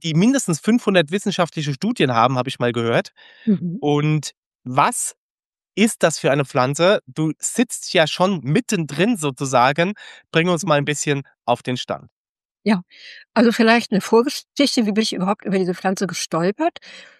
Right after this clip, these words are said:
Speaker 2: Ähm, ich habe mich seit einigen Jahren, habe ich mich dann im Winter immer in den Süden für vier Wochen, <laughs> äh, absentiert. Und, äh, da habe ich eine Wanderung mitgemacht, ähm, auf La Palma. Und, ähm, da war ein wunderschöner Strauch.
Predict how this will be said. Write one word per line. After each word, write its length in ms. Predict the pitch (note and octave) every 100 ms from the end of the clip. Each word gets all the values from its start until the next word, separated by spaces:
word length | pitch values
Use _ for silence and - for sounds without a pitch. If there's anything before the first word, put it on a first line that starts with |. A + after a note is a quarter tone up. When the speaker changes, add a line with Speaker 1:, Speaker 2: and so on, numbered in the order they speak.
| _ -
Speaker 2:
Ähm, 360 | G3+ G3 G3 F#3+
ich 120 | A3
habe 140 | -
mich 140 | G#3 -
seit 240 | F3+ -
einigen 300 | F#3+ G3+ F#3+
Jahren, 360 | E3+ F3+ G#3 F#3+
habe 120 | F#3
ich 100 | -
mich 160 | F3+
dann 220 | - F3+ F3+
im 120 | F3
Winter 280 | G3 G#3+ G3+
immer 180 | F#3+
in 80 | F3+
den 140 | E3+ D#3
Süden 400 | F#3 A3 B3 B3 - - -
für 140 | -
vier 220 | G#3 A3+ G3+
Wochen, 420 | G3 A#3 G#3 G#3
<laughs> 40 |
äh, 200 | F3+ F#3+ F3 A3+ - A3 F3+
absentiert. 840 | - - - G3+ - B3+ C#4+ - - _ _ _ _ - - _ -
Und, 280 | B3+ B3 -
äh, 340 | - G#3+ G#3 G#3
da 140 | A3 G#3+
habe 100 | A3+
ich 120 | -
eine 140 | G3+
Wanderung 320 | G3 G#3 F#3
mitgemacht, 680 | F#3+ - A3 B3 - - - - _
ähm, 380 | G#3 G3 F#3+ F#3 -
auf 240 | F#3+ -
La 80 | F3+
Palma. 600 | - G3+ G#3 F#3 D#3 A3 D#4+ G#3+ _
Und, 460 | G3 F#3 F#3+ - -
ähm, 340 | F#3 F3+ F3 F3
da 140 | F#3
war 80 | F3
ein 120 | F#3
wunderschöner 600 | F#3+ A#3 F#3+ - E3+ E3
Strauch. 480 | - - G3 A#3+